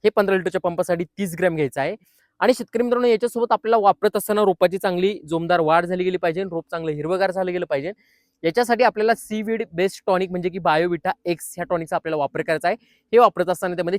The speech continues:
तीस एमएल वापरायचं आहे आणि सोबत सिलिकॉन बेस्ड स्टिकर, असे हे त्यामध्ये तिन्ही मिक्स करा आणि दाट त्यामध्ये फवारणी करा. जर एखाद्या भागामध्ये कंटिन्यू पाऊस चालू असेल, जास्त जमिनीमध्ये ओलावा असेल, रोप मरवत असेल, त्या शेतकऱ्यांनी दाट फवारणी करा.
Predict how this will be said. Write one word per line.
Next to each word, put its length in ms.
तीस 160
एमएल 160
वापरायचं 340
आहे 80
आणि 200
सोबत 280
सिलिकॉन 420
बेस्ड 240
स्टिकर, 280
असे 200
हे 80
त्यामध्ये 260
तिन्ही 260
मिक्स 220
करा 180
आणि 300
दाट 440
त्यामध्ये 400
फवारणी 200
करा. 140
जर 60
एखाद्या 320
भागामध्ये 380
कंटिन्यू 340
पाऊस 300
चालू 260
असेल, 320
जास्त 320
जमिनीमध्ये 460
ओलावा 360
असेल, 300
रोप 260
मरवत 340
असेल, 220
त्या 440
शेतकऱ्यांनी 440
दाट 260
फवारणी 240
करा. 200